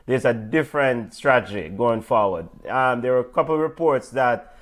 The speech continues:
the previous owner was losing a bag of money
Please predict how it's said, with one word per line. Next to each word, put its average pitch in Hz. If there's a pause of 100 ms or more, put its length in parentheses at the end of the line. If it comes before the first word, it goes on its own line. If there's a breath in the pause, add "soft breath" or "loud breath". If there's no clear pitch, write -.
(180 soft breath)
the 123
previous 156
owner 131 (440 soft breath)
was 139
losing 143
a 120
bag 131
of 127
money 117